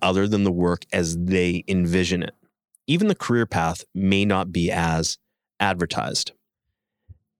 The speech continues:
That was definitely the case for my guest on today's episode, and that is Morgan Campbell. Morgan is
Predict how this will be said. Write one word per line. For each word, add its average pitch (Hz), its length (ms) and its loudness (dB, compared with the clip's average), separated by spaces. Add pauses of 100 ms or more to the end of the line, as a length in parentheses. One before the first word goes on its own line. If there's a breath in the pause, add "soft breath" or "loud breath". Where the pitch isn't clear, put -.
(120)
That 104 280 -2
was 95 160 0
definitely 113 460 0
the 90 140 -2
case 85 500 0
for 95 260 0
my 87 140 2
guest 90 440 0
on 87 240 0
today's 82 380 0
episode, 87 760 -2
and 90 180 0
that 92 140 2
is 85 100 0
Morgan 87 520 0
Campbell. 82 600 -4 (360 loud breath)
Morgan 107 380 2
is 92 380 2